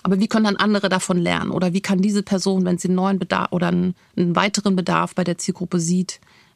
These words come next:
ähm, das auch zu Gehör bringen, ne? In andere Strukturen auch reinbringen, zum Beispiel dann, ähm,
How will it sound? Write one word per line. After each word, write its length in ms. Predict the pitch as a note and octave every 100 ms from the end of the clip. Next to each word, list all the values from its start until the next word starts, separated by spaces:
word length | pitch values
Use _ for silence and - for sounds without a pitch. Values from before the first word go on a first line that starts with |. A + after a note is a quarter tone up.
| -
ähm, 560 | F3+ F3 F3 F3 F3 - -
das 220 | F3+ -
auch 280 | F3+ F#3 - - -
zu 120 | -
Gehör 260 | F#3+ F#3 F#3
bringen, 440 | - F3 E3+ F3+ -
ne? 180 | F3+ F3+
In 60 | G#3+
andere 280 | F3+ F3+ F3+
Strukturen 520 | - F#3 - G3 F3+
auch 180 | E3+ -
reinbringen, 340 | F3+ F3 E3
zum 140 | - F3+
Beispiel 300 | F2 - F3
dann, 300 | F3 F3+ F3 - - - - _ -
ähm, 720 | F3+ F3+ F3 F3 F3 F3